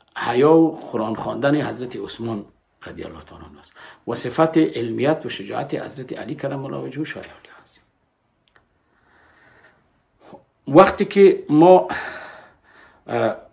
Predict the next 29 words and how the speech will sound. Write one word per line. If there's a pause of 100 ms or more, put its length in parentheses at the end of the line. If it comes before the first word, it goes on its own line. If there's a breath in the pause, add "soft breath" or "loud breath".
و
از
نظر (380)
دیگر (420)
بزرگ
مردم
می‌بینیم
که
ولی
کی
است
و
انسان
کامل
کی
است، (220 loud breath)
باز
ویژگی
های
دیگه
است.
مثلا
حضرت
شمس (320 loud breath)
یک
انسان
کامل
میگه
که